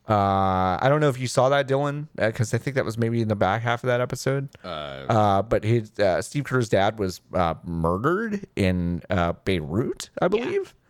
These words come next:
Speaker 3: Yep.
Speaker 2: Hmm.
Speaker 1: Um,
Speaker 3: He was, like, a
Speaker 1: and
Speaker 3: dean at, uh, American University,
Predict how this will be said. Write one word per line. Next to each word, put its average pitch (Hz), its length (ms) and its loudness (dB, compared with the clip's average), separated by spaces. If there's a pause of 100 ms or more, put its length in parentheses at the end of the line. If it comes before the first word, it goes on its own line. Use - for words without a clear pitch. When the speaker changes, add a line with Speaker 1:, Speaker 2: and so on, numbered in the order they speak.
Speaker 3:
Yep. - 120 -12
Speaker 2:
Hmm. 90 460 -8
Speaker 1:
Um, 90 680 2
Speaker 3:
He - 40 -2
was, 269 100 -4
like, 311 120 -4
a - 40 0
Speaker 1:
and 101 200 2
Speaker 3:
dean 277 440 2
at, 214 240 0
uh, 202 360 0 (120)
American 214 380 -6
University, 185 680 -10